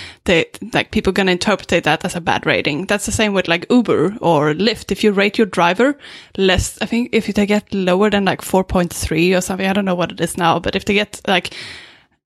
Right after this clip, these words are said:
under four stars, I think they are automatically, like, given a warning. But I feel like everyone can always do better. I don't really wanna give five stars, but just because the society sort of enforces that pattern, I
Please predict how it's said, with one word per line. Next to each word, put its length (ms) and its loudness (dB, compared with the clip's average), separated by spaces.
under 380 2
four 880 2
stars, 580 2
I 80 0
think 240 -2
they 120 2
are 160 4
automatically, 640 -2
like, 520 -8
given 280 0
a 60 -2
warning. 400 0
But 140 2
I 140 4
feel 240 4
like 480 0
everyone 360 2
can 140 4
always 240 2
do 100 0
better. 400 4
I 140 -2
don't 200 -2
really 200 0
wanna 200 2
give 180 0
five 180 2
stars, 280 -6
but 280 -2
just 200 -2
because 280 0
the 80 0
society 540 0
sort 220 0
of 100 -4
enforces 680 0
that 220 0
pattern, 360 2
I 200 0